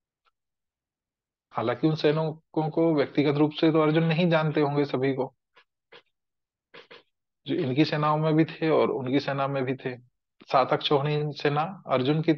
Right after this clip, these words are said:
पक्ष में थी और ग्यारह अक्षौहिणी सेना कौरवों के पक्ष में थी। लेकिन अर्जुन को इस बात की कल्पना करके ही उनका हृदय द्रवित हो रहा था। उनको लग रहा था कि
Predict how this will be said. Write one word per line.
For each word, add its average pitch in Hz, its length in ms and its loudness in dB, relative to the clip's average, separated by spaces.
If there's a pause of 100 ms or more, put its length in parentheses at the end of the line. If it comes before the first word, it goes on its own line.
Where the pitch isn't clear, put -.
(760)
पक्ष - 260 -6
में 160 180 -2
थी 190 160 -2
और 151 180 -2
ग्यारह 143 260 4
अक्षौहिणी 139 480 -2
सेना 139 420 -8 (380)
कौरवों 131 320 2
के 120 80 -8
पक्ष 113 280 -8
में 107 120 -10
थी। - 200 -16 (2000)
लेकिन 160 460 0
अर्जुन 151 320 0
को 185 400 2 (120)
इस 165 160 -4
बात 156 280 2
की 185 60 0
कल्पना 160 360 0
करके 143 440 0
ही 165 300 -2
उनका 151 280 -2
हृदय 135 260 -2
द्रवित 139 360 -2
हो 139 60 0
रहा 123 240 -2
था। 143 180 -6
उनको 139 200 -4
लग 135 200 -2
रहा 135 200 -2
था 147 180 -4
कि 151 200 -6